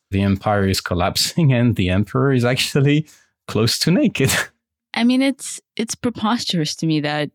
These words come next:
Speaker 2: there are so many researchers or just regular people who are interested in politics who were shocked when this war began. And of course, I was shocked too, because it's my own country and it's just scary. But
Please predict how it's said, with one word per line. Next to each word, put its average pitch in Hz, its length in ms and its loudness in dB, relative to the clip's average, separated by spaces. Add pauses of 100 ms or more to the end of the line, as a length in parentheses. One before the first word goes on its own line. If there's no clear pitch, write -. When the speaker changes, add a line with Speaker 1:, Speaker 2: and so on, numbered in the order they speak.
Speaker 2:
there 165 200 2
are 165 60 0
so 175 380 0
many 147 560 2 (580)
researchers 151 1040 0
or 180 180 0
just 185 320 -2
regular 147 400 0
people 143 300 -4
who - 100 -10
are - 60 -2
interested - 340 -4
in - 80 -2
politics - 460 -4
who 175 140 0
were 165 140 2
shocked 175 640 -2
when 131 380 -2 (560)
this 151 200 -4
war 165 140 0
began. 147 420 0
And 147 160 0
of - 120 -4
course, 254 240 0
I 202 40 4
was 160 120 0
shocked - 420 -2
too, 156 120 0
because 139 220 -4
it's 139 140 -4
my 160 100 0
own 143 100 -2
country 156 460 -4
and - 140 -6
it's - 260 -10
just - 220 -6
scary. 180 540 -2 (720)
But 190 240 0